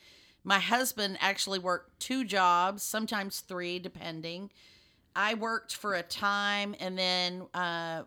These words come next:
when my son was born, I became a stay-at-home mom until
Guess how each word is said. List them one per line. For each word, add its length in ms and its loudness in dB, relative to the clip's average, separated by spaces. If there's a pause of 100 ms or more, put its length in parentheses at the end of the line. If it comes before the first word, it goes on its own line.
when 220 -4
my 320 0 (200)
son 640 0
was 220 -2
born, 680 -6 (560)
I 160 2
became 380 -4
a 60 -4
stay-at-home 640 -2
mom 600 -2
until 840 -6